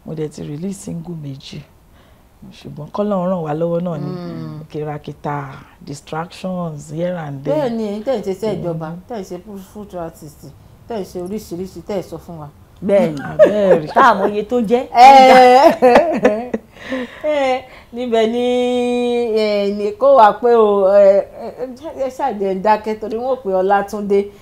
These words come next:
Speaker 1: Bẹ́ẹ̀ ni.
Speaker 2: Eh, s-, album yẹn, ọdún wo lẹ gbé síta?
Speaker 1: Nineteen, two thousand and eight.
Speaker 2: Two thousand and eight. Track mélòó ló wà ní?
Speaker 1: Mẹ́rin.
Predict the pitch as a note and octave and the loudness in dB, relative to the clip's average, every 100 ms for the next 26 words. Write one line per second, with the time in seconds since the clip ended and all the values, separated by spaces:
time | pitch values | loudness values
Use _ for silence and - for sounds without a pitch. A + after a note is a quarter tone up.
0 | D#3 E3 C4+ C#4+ C4+ B3 A3+ G#3+ F#3+ F3 | -6 2 6 8 8 8 6 4 2 -2
1 | D#3 - _ _ - - _ _ _ _ | -6 -16 _ _ -20 -20 _ _ _ _
2 | _ _ - - - - - B3+ A#3 C4 | _ _ -20 -20 -20 -12 0 2 6 4
3 | G#3+ F3 E3+ D#3+ - - - F#3+ G#3+ G3 | 4 -4 -10 -12 -18 -20 -8 -8 -6 -10
4 | D3+ D3+ E3 D3 - - - - - - | -10 -12 -14 -18 -20 -20 -20 -20 -20 -20
5 | - - - - - - - - - - | -20 -20 -20 -20 -20 -20 -20 -20 -20 -20
6 | D#3+ E3+ E3+ - - - E3 E3 D#3+ D#3+ | -12 -10 -10 -12 -18 -14 -12 -10 -12 -14
7 | D#3+ - - - - - - - - - | -18 -20 -20 -20 -20 -20 -20 -20 -20 -20
8 | _ _ _ - - C4 - E3+ E3 D#3+ | _ _ _ -20 -14 -12 -8 -6 -6 -8
9 | C#3+ C3 B2 C#3+ C#3+ - - - - - | -10 -12 -14 -14 -16 -20 -20 -20 -20 -18
10 | D#3+ D#3 D#3 D3 C#3+ - C#3+ - - - | -16 -16 -16 -16 -18 -18 -20 -20 -20 -18
11 | B3 A#3 - D#3+ F#3+ D#3+ E3 D#3 D3 - | -14 -14 -16 -18 -16 -16 -16 -16 -18 -20
12 | - - - - - - - E3+ E3 C#3+ | -20 -20 -20 -20 -20 -20 -14 -10 -10 -12